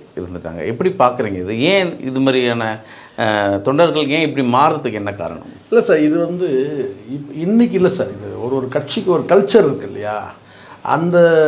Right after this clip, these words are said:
Speaker 2: அந்த அடிப்படை நான் வந்து சா-, வந்து தப்பா எடுத்துக்க போறீங்க நீங்க. நான் சாதி அடிப்படையில சொல்லல.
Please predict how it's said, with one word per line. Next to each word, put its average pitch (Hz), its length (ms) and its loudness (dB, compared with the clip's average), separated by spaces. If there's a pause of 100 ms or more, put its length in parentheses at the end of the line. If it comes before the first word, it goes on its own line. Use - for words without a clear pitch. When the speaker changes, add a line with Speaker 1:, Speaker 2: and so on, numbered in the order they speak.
(140)
Speaker 2:
அந்த 170 200 2
அடிப்படை 156 280 2
நான் 151 260 0
வந்து 151 140 -8
சா-, 135 260 -2
வந்து 135 240 -2 (120)
தப்பா 143 260 2
எடுத்துக்க 120 280 -2
போறீங்க 113 260 -8
நீங்க. 113 300 -8
நான் 117 260 -6
சாதி 165 360 2
அடிப்படையில 117 440 -4
சொல்லல. 98 320 -12